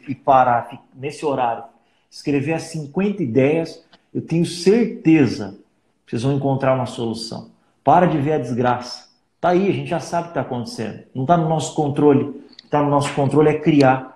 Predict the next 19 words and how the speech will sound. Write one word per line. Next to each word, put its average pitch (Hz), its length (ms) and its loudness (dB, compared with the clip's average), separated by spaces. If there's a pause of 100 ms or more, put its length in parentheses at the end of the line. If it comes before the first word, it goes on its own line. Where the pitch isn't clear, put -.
(160)
Nós - 120 -14
somos 135 320 -6
seres 147 280 2
criadores. 107 800 -2 (300)
Nós, 147 220 4
seres 139 240 2
humanos, 131 380 -2
somos 135 320 -2
isso. - 420 -10 (300)
Então, 151 120 -2
a 156 40 0
minha 156 160 0
dica 143 260 2
pra 139 120 2
vocês 127 360 0
é 127 60 2
criem 170 420 2
cinquenta 208 520 -2
possibilidades. 131 1120 2